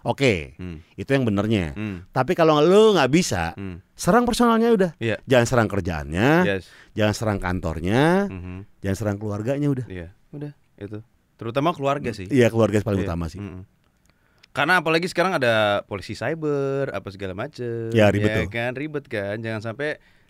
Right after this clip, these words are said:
Speaker 2: ntar malah backfire ke lo deh.
Speaker 1: Iya,
Speaker 2: Minta
Speaker 1: jadi
Speaker 2: maaf, minta maaf.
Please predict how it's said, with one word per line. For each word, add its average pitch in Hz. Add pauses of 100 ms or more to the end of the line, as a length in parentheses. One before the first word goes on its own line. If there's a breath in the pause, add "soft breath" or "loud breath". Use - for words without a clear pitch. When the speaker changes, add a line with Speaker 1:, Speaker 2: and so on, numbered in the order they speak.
(120)
Speaker 2:
ntar 151
malah 120 (360)
backfire 117
ke 113
lo 131
deh. 135
Speaker 1:
Iya, 101
Speaker 2:
Minta 90
Speaker 1:
jadi 127
Speaker 2:
maaf, 143
minta 107
maaf. 107